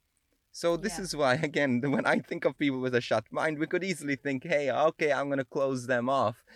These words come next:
Speaker 1: But at the same time, man, how we need to pray for people like that.
Speaker 2: Oh, one hundred percent.
Speaker 1: 'Cause only God can open a, a, a mind and a heart to receive his word. The second seed.
Speaker 2: Uh, we had the seed that fell on the rocky ground.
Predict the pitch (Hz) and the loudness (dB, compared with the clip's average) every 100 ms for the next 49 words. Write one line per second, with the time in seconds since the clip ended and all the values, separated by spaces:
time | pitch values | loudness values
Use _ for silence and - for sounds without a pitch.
0 | - - 147 151 143 151 135 139 165 139 | -20 -10 -6 -6 -4 -4 -4 -2 0 0
1 | 131 123 - 120 151 156 147 131 127 120 | -2 -8 -10 -6 0 2 2 0 -2 0
2 | 123 120 110 - 107 90 - 101 110 107 | -2 -4 -10 -6 -4 -4 -6 -10 -10 -10
3 | 85 - 90 - - - _ _ _ - | -14 -12 -12 -12 -16 -18 _ _ _ -20
4 | 175 165 165 180 170 175 165 160 147 - | -20 -18 -16 -14 -14 -14 -16 -16 -16 -14
5 | 127 143 151 143 113 117 110 127 117 113 | -4 -2 0 -2 0 0 0 -2 -4 -6
6 | 107 104 - - - 87 82 - 107 110 | -8 -8 -10 -16 -12 -10 -10 -6 -4 -2
7 | 107 101 95 98 95 104 95 - 98 - | -2 -2 -6 -6 -6 -6 -8 -8 -10 -8
8 | 98 - 98 98 101 - 147 - 208 - | -12 -12 -14 -12 -12 -10 -6 0 0 0
9 | 160 - 139 92 - _ _ _ _ _ | -4 -4 -4 -4 -8 _ _ _ _ _
10 | _ _ _ _ _ _ _ - - - | _ _ _ _ _ _ _ -12 -12 -10
11 | 208 202 196 220 214 202 202 - 208 214 | -6 -6 -6 -8 -8 -8 -8 -8 -8 -8
12 | 190 - 190 185 185 180 165 180 180 196 | -12 -12 -10 -8 -10 -12 -10 -12 -10 -12
13 | 165 156 175 165 127 - | -12 -12 -10 -10 -12 -18